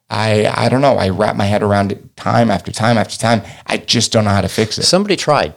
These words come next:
Speaker 2: Somebody tried. We had to look at the models around the world to see who was doing a successful job of keeping their citizens healthy at a good price, and it's called socialized medicine.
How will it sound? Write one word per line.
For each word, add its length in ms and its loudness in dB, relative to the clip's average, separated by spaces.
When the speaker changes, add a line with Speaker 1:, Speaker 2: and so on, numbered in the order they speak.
Speaker 2:
Somebody 320 0
tried. 320 2
We 100 -2
had 200 -2
to 60 0
look 140 2
at 60 -4
the 80 4
models 440 2
around 280 2
the 60 -2
world 320 2
to 80 -2
see 180 0
who 140 -2
was 180 0
doing 240 0
a 40 -6
successful 540 -2
job 280 -2
of 160 -8
keeping 280 -4
their 160 -2
citizens 440 0
healthy 280 0
at 80 -2
a 40 -4
good 200 -4
price, 380 0
and 120 -6
it's 100 -6
called 200 2
socialized 480 2
medicine. 460 -4